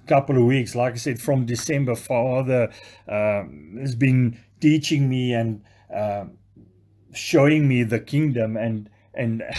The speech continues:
our preparation towards the kingdom purpose.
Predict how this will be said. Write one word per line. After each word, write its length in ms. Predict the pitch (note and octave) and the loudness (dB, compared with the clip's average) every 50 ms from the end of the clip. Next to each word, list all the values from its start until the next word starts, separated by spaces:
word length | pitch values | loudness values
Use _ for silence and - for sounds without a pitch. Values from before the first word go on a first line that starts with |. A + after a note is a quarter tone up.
| - - - | -8 -8 -6
our 300 | - D3+ C#3+ C3+ C3+ B2 | 0 0 2 4 2 0
preparation 880 | - - C#3+ C3+ A2 C3 B2 A#2 A#2 C3+ D3 C#3+ - - C3+ B2 G#2+ - | 0 -2 -2 -2 0 0 0 2 2 2 2 0 -2 -2 -2 -2 -2 -2
towards 640 | - A#2+ A2+ A#2 C3+ D3 D3 C3+ C3 A#2 - - | -2 0 0 2 2 2 2 2 0 -2 -6 -10
the 160 | - G#2+ A#2 A2+ | -8 -8 -8 -8
kingdom 420 | - C#3+ C#3 C3+ B2 B2 A#2 G#2+ | -4 -2 -2 -2 0 -2 -4 -4
purpose. 560 | - - A#2+ B2+ B2+ - - - - - - | -4 -4 -6 -6 -6 -10 -18 -20 -20 -20 -20